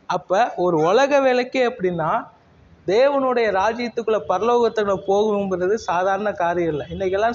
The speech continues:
சொல்றாங்க, "நான் பரலோகத்துக்கு போயிருவேன், நீ பரலோ-, பரலோகத்துக்கு போயிடல, எல்லாரும் போயிடலாம்ங்கிறாங்க." ஆனா பரலோகத்துக்கு எல்லாரும் போலான்னு சொல்ல முடியாது. அதுக்கு போகக்கூடிய நிறைய தகுதிகள் இருக்கு.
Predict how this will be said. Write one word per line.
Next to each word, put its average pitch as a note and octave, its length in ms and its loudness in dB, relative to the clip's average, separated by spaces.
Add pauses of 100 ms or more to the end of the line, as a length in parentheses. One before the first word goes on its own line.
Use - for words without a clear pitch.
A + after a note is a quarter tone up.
சொல்றாங்க, G3 320 -2 (280)
"நான் G#3 260 -2
பரலோகத்துக்கு A#3 560 0
போயிருவேன், G#3 400 0 (140)
நீ G3+ 160 -2
பரலோ-, A3+ 600 2
பரலோகத்துக்கு A3+ 520 0
போயிடல, G#3+ 240 0
எல்லாரும் B3 480 -2
போயிடலாம்ங்கிறாங்க." A3 720 -2 (380)
ஆனா A3 400 -2
பரலோகத்துக்கு C4+ 720 -2 (480)
எல்லாரும் A#3+ 540 2
போலான்னு A3 180 2
சொல்ல G3+ 260 -2
முடியாது. F3+ 460 0 (360)
அதுக்கு A3 520 0
போகக்கூடிய C4+ 460 0
நிறைய A#3 300 0
தகுதிகள் A#3+ 640 0
இருக்கு. F#3 320 -4